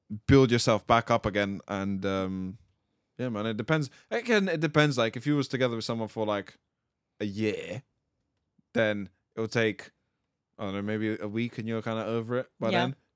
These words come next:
Speaker 1: you know what I mean? But if you're Randolph, you have a kid together, you were married.
Speaker 2: It's a lot more complicated.
Speaker 1: I don't think you ever get over that.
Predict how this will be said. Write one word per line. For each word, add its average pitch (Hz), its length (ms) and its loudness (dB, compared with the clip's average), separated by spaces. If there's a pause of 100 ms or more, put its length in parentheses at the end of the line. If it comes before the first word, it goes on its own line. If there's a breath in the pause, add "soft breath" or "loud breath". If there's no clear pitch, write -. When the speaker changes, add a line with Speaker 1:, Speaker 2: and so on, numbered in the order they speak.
Speaker 1:
you 117 80 -6
know 117 60 -2
what 120 40 -4
I - 20 -4
mean? 135 200 -4 (760)
But 123 160 2
if 120 120 -2
you're 131 100 2
Randolph, 127 680 2 (880)
you 120 200 2
have 123 160 2
a 110 60 -8
kid 123 160 0
together, 107 480 2 (220)
you 110 180 -2
were 104 100 0
married. 110 580 2
Speaker 2:
It's - 120 -6
a 240 40 0
lot 214 160 -2
more 190 120 -4
complicated. 160 680 -8
Speaker 1:
I 139 80 2
don't 190 160 4
think 139 200 2
you 127 80 -4
ever 147 200 2
get 76 180 -6
over 69 220 -10
that. 65 200 -12